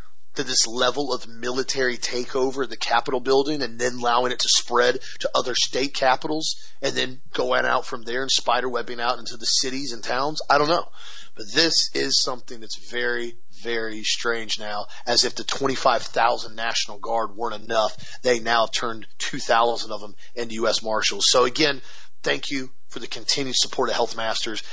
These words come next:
Be sure to stay prepped and ready for anything.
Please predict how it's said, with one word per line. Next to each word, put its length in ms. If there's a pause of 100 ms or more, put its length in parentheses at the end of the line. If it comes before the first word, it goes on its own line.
(260)
Be 180
sure 420 (160)
to 80
stay 240
prepped 340
and 80
ready 200
for 180
anything. 420